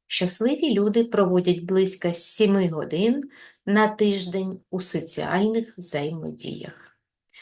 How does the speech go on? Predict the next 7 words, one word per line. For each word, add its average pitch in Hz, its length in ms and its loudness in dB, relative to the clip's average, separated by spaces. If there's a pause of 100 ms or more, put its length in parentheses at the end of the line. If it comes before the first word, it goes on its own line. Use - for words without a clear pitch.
(520)
Чому 233 360 6
соціальні 185 680 2
зв'язки 175 600 -2
такі 233 340 -2
важливі 185 580 0
для 160 240 -6
нас? - 540 -8